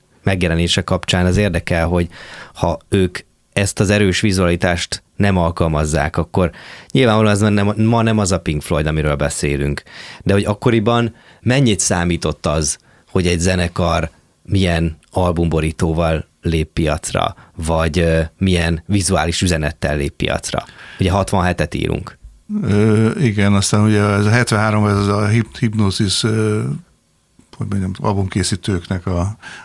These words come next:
Speaker 2: albumkészítő műhelynek az első terméke, és aztán ők egészen hetvenhétig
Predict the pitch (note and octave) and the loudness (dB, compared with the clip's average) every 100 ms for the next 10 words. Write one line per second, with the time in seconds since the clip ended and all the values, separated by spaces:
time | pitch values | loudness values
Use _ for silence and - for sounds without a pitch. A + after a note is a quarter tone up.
0 | - G2 G2 A#2 A#2 A2+ - G2+ F#2 G2+ | -4 -2 -2 -6 -4 -4 -2 -2 2 2
1 | G2 F#2+ F2+ F2+ F#2 F#2 F#2 F2+ F#2+ - | 4 2 0 0 0 0 0 0 -2 -2
2 | F#2+ G2 G#2 F2+ G#2 F#2+ - G2 G2 - | -2 2 0 0 -2 -2 -2 -2 -2 -4
3 | G#2+ G#2 - G2 G2 - G2+ G#2 F#2 - | -4 -2 -2 -2 -2 -2 0 0 -2 -4
4 | G2+ | -8